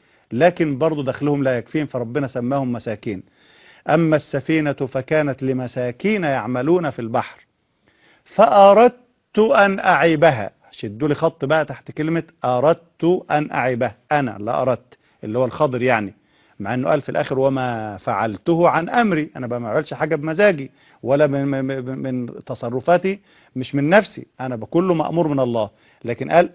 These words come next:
"أردت"، نسب إرادة العيب إلى نفسه، "فأردت أن أعيبها". وكان وراءهم، يعني أمامهم بقى، ما هم ماشيين كده، فمن روائع البلاغة العربية برضو واللغة العربية يا جماعة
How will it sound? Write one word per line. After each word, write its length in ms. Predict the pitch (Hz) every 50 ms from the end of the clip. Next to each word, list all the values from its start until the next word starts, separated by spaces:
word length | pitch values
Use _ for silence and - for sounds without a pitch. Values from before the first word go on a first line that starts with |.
| -
"أردت"، 520 | 143 135 127 135 165 175 175 - _ - 151
نسب 560 | 143 131 117 113 131 160 156 - 123 113 113
إرادة 560 | 131 135 117 113 117 117 117 160 160 - 135
العيب 360 | 120 110 104 135 156 165 156
إلى 240 | 170 170 170 165 165
نفسه، 300 | 160 170 135 - - 113 - _ _ _ _
"فأردت 520 | _ - 127 123 127 143 175 175 175 - -
أن 280 | - - - 196 202
أعيبها". 520 | 233 190 143 160 160 151 147 147 117 107 - _ _ _ _ _ _ _ _ _ _ _ _ _
وكان 420 | 110 120 127 123 - 214 247 262 247
وراءهم، 600 | 220 180 165 156 160 - - 185 180 180 170 - - -
يعني 280 | 139 123 131 147 - 151
أمامهم 440 | 143 143 135 139 156 151 135 123 113
بقى، 160 | 117 120 -
ما 120 | 120 107 113
هم 160 | 120 123 117
ماشيين 300 | 117 113 - - 156 156
كده، 300 | 143 - 151 127 110 95 - _ _ _ _
فمن 460 | _ - 135 123 127 123 123 113 117 113
روائع 420 | 107 127 135 165 196 202 160 147
البلاغة 420 | 139 131 120 127 - 170 175 165
العربية 360 | 147 113 123 127 127 131 160 165
برضو 260 | 165 170 160 143 143
واللغة 240 | 131 135 156 156 156
العربية 300 | 131 127 127 131 147 165
يا 60 | 156
جماعة 360 | 139 143 156 170 180 185